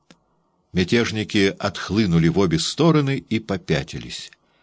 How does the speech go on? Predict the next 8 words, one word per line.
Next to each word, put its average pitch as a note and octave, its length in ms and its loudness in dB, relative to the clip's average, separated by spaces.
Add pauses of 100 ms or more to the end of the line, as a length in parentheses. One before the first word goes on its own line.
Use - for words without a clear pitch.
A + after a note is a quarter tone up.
(640)
Предводитель D2+ 680 0
их E2+ 160 2
остался D#2+ 600 -2
один C#2 260 -4
впереди. C#2 560 -8 (720)
Он C#2+ 160 -4
махал D2 340 -2
саблею G2+ 640 -2